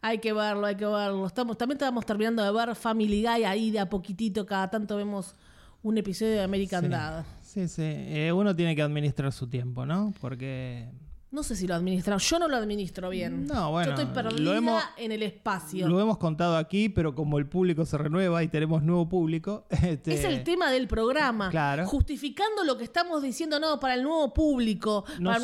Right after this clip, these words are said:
Speaker 2: Nosotros
Speaker 1: nuevos fans.
Speaker 2: Claro, nosotros vemos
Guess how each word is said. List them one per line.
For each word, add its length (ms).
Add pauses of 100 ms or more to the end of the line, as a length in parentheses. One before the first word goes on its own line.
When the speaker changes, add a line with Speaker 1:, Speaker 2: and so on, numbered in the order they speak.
Speaker 2:
Nosotros 200
Speaker 1:
nuevos 260
fans. 680
Speaker 2:
Claro, 260
nosotros 460
vemos 720